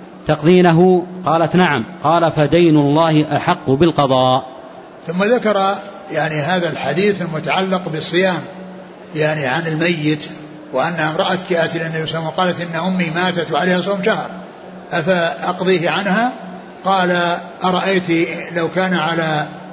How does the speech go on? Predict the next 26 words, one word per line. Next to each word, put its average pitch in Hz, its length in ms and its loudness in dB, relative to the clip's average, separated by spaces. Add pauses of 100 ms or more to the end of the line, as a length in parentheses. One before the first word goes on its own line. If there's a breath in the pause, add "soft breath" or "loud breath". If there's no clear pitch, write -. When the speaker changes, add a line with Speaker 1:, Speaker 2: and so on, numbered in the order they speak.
(140)
Speaker 2:
أمك 180 340 2
دين 175 320 2
فقضيتيه 165 720 0
عنها 160 520 0
أكان 180 280 0
ينفع؟" 196 340 0
قالت: 180 360 0
"نعم." 214 240 -2 (380)
قال: 180 200 2
"فدين 180 280 0
الله 196 240 2
أحق 190 280 -2
بالقضاء." 170 540 0 (540)
يعني، 160 280 -2
كما 208 360 0
أن، 185 320 0 (640)
آه، 180 220 -2
لو 185 160 2
كان 196 200 0
عليها 180 380 0
دين 190 300 0
لأحد 175 440 0
من 175 100 -4
المخلوقين 170 640 0
وأنت 180 300 -2
قضيتيه 180 640 0